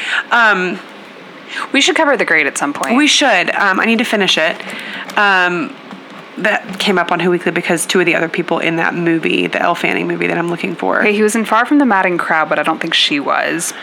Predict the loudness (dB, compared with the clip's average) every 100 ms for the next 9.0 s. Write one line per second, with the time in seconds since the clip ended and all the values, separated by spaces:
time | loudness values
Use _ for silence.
0 | -4 2 4 4 2 0 -2 0 -2 0
1 | 0 0 -2 -2 0 0 -4 -4 -2 -2
2 | 0 0 0 0 -2 -2 2 2 2 0
3 | 0 0 0 0 0 2 2 2 -2 -6
4 | -2 2 4 4 4 0 -6 -16 -12 -10
5 | -8 -8 -6 -2 2 2 4 4 6 4
6 | 4 4 2 2 0 2 2 2 2 2
7 | 2 2 4 2 0 2 2 4 6 6
8 | 4 4 2 4 2 4 4 4 4 2